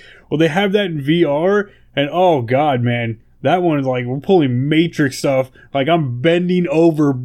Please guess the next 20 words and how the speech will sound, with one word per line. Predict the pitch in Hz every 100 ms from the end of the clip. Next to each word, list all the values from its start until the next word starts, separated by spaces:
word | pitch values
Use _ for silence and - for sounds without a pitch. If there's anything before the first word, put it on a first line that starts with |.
| 123
practically | - - - 151 156
breaking | 156 135 156 160 170
my | 151 143
back | 135 147 156 160
in |
the | 139
living | 139 156 156 151
room | 143 135
so | 143
that | 139 139
I |
can | 131 131 123
dodge | 139 151 147
the | 139
one | 127 131 156 160 156
bullet | 151 156 147
that's | 135 123
gonna | 135 127
graze | 131 139 156 135
me, | 127 123